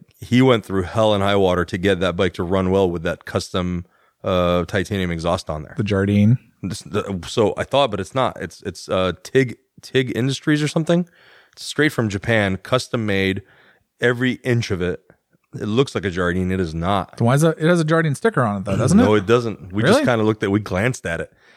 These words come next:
Speaker 1: If you look at it, it says Tig, Tig something, Tig Industries or something like that.
Speaker 2: Really?
Speaker 1: Yeah. It is. And then, so after I learned that, you know, I'm looking at it, and at the shop, you know, I, I had the tires changed. And, uh, when Sean,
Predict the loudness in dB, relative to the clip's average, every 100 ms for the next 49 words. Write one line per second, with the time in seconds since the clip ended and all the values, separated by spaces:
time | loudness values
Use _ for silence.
0 | _ _ -2 0 2 2 0 0 -4 -4
1 | -6 0 0 -2 -10 _ _ _ -4 -4
2 | -2 -4 -2 -6 -2 -2 0 -2 -2 -2
3 | 0 -4 -4 0 0 -2 -8 -6 -2 -2
4 | -2 -2 0 0 -4 _ _ _ 0 4
5 | 4 0 -2 2 2 2 2 4 4 2
6 | -2 2 2 4 4 4 4 2 0 0
7 | 2 2 2 2 2 0 0 0 -2 -2
8 | -2 -2 -2 0 2 0 0 -4 0 2
9 | 0 0 0 0 -2 -4 0 0 0 -4
10 | -4 -4 -6 -12 _ _ _ _ -4 0
11 | 2 2 4 4 4 2 0 0 0 -4
12 | -4 0 2 2 0 -4